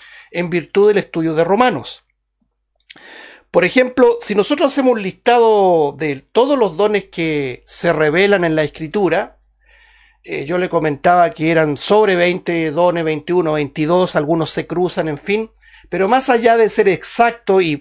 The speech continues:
poder llegar hasta el debate, decir, "No, yo digo veinte, no, yo digo veintiuno", que algunos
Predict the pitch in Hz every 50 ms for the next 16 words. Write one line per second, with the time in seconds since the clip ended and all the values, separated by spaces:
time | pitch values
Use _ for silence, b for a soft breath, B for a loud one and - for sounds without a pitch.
0 | - _ _ - 147 143 151 190 196 160 165 156 156 180 170 156 - - 160 151
1 | 135 127 131 139 175 208 226 - 196 165 156 151 - 214 170 156 208 247 233 175
2 | 180 175 165 202 202 180 175 175 208 214 208 175 - 160 156 226 220 165 165 165
3 | 190 190 175 - 170 - 185 131 - 165 160 180 220 226 190 135 127 127 139 165
4 | 185 180 170 165